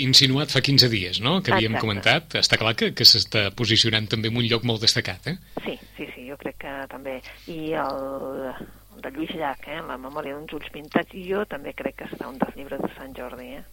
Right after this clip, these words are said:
Speaker 1: Mhm. Per
Speaker 2: Doncs
Speaker 1: ser el
Speaker 2: que
Speaker 1: primer, per ser el primer llibre, mm, do-, està sortint força bé, no?
Speaker 2: Sí, sí, la veritat és que sí. Suposo que també és allò... No?
Speaker 1: Mm,
Speaker 2: I
Speaker 1: l'expectació.
Speaker 2: Sí,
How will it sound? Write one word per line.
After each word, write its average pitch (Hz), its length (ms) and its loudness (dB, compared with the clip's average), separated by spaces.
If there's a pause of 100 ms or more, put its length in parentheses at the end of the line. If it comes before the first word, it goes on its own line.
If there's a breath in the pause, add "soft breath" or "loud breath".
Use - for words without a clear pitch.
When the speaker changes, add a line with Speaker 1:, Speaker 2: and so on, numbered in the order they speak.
(140)
Speaker 1:
Mhm. 110 260 -4 (420 loud breath)
Per 104 100 -2
Speaker 2:
Doncs 110 100 4
Speaker 1:
ser 123 120 10
el 113 40 8
Speaker 2:
que - 60 0
Speaker 1:
primer, 117 400 4
per 113 140 2
ser - 100 6
el 113 60 2
primer 110 260 2
llibre, 120 420 2 (140)
mm, 104 280 -4 (400)
do-, 98 720 -4
està 113 320 6
sortint 113 340 4
força - 260 2
bé, 175 120 4
no? 131 260 -4 (220)
Speaker 2:
Sí, 170 140 2 (220)
sí, 147 160 -6
la 135 80 -6
veritat 147 360 0
és - 100 -10
que 160 200 -6
sí. 120 180 -12 (280)
Suposo 147 340 -8
que 160 100 -6
també 147 320 -6
és 143 120 -14
allò... 143 480 -6 (320)
No? 143 120 -12 (360)
Speaker 1:
Mm, 110 320 2
Speaker 2:
I - 100 -2
Speaker 1:
l'expectació. 127 800 4 (540 loud breath)
Speaker 2:
Sí, 160 220 0